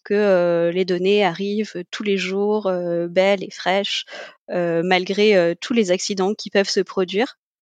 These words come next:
Et donc, c'est un travail de data science parce qu'il y a vraiment des questions qui se posent sur, heu, heu, qu'est-ce qui est bon, qu'est-ce qui est pas bon, comment est-ce qu'on fait pour empêcher ça ? Mais, heu, on n'est pas en train de faire des modèles de machine learning, heu,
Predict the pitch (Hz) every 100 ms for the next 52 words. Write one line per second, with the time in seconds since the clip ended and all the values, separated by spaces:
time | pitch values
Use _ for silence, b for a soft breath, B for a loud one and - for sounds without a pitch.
0 | _ 185 185 202 202 - - 262 - 226
1 | 208 196 190 196 - 202 202 214 - 175
2 | - 175 180 233 247 220 214 220 208 -
3 | - 208 214 220 - 220 208 175 B B
4 | B _ 185 185 226 - 233 208 208 226
5 | 226 233 - 220 214 202 202 208 208 214
6 | 214 220 - _ - 220 240 - 220 -
7 | 214 202 190 185 190 190 185 220 - _
8 | B B _ 196 202 226 247 190 175 175
9 | 175 175 190 202 - 196 - 196 220 185
10 | 180 180 190 190 170 170 202 190 170 170
11 | 196 214 165 160 170